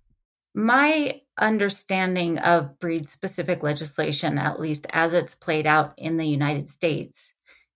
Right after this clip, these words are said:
is that it doesn't really get to the root of the problem. It demonizes entire breeds of dog rather than inviting us to pay attention to the specifics of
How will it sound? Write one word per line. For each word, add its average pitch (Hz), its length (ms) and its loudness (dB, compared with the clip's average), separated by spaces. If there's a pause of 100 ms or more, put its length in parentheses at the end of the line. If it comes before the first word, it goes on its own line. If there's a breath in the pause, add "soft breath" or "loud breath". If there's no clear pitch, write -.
is 175 480 2
that 165 340 2
it 165 320 -2
doesn't 190 420 2
really 160 640 -4 (380)
get 160 240 4
to 180 120 -4
the 151 100 0
root 156 220 -2
of 170 100 -4
the 165 80 -4
problem. 139 720 -2 (220)
It 165 320 4 (120)
demonizes 175 1200 4
entire 165 560 0
breeds 156 440 -6
of 170 160 -4
dog 180 460 -2 (380)
rather 180 580 4
than 165 560 0 (180)
inviting 180 440 4
us 165 140 -2
to 156 100 -10
pay 165 240 -2
attention 151 720 -2
to 147 500 -2 (320 loud breath)
the 151 220 2
specifics - 1160 -4 (100)
of 147 560 0